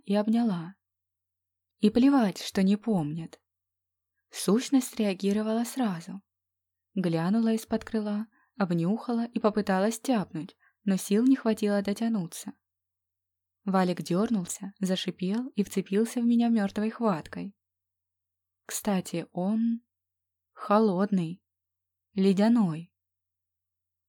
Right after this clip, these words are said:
Я сипло озвучила проблему, умолчав о форме сущности. Мало ли.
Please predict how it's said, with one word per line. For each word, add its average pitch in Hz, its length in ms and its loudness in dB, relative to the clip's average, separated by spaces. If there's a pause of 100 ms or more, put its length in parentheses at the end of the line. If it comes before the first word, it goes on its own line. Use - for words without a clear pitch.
(120)
Я 208 260 2
сипло 226 400 2
озвучила 180 540 -4
проблему, 180 720 0
умолчав 190 520 0
о 226 80 -2
форме 208 360 -2
сущности. - 800 -6 (920)
Мало 190 420 2
ли. 180 340 -2